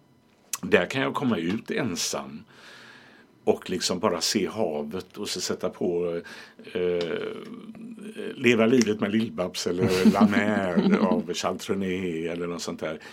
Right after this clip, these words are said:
Speaker 1: Och kan vara ensam och bara känna. Det är värre i en lägenhet, tycker jag. Eh, det är just den här tiden också.
Speaker 2: Mm.
Speaker 1: Eh, men jag har ju vänner och bekantar och, eh, jag är, eh, jag skulle nog kunna vara lyckligare om jag hade en riktigt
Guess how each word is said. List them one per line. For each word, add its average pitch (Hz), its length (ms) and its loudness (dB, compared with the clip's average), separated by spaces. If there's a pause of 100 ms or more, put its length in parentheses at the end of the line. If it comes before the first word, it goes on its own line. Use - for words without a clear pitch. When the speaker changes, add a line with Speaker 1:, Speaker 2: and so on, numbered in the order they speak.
Speaker 1:
Och 143 280 -2
kan 147 180 -4
vara 151 220 -4
ensam 143 600 -4
och - 100 -4
bara 110 220 0
känna. 95 340 -2 (240)
Det 127 80 6
är 123 40 4
värre 131 400 4
i 123 220 4
en 110 100 6
lägenhet, 90 580 2
tycker - 260 -2
jag. 78 260 -2 (300)
Eh, - 120 0 (100)
det 113 100 2
är - 20 4
just 131 200 4
den 127 100 4
här 117 120 0
tiden 107 400 -2
också. 110 300 -2
Speaker 2:
Mm. 101 220 4 (300)
Speaker 1:
Eh, 82 680 -2
men 120 200 2
jag 127 80 4
har 117 180 4
ju 104 80 4
vänner 101 340 0
och 95 180 -2
bekantar 90 540 -8
och, 87 380 -6
eh, 85 60 -6 (360)
jag 123 400 0
är, 101 340 0 (720)
eh, 92 680 0 (1300)
jag 107 120 -2
skulle 143 180 -4
nog 139 160 -4
kunna 104 120 0
vara 107 160 0
lyckligare 85 500 -6
om 90 140 -4
jag 85 120 -2
hade 82 380 -4
en 87 200 -4
riktigt 104 420 -4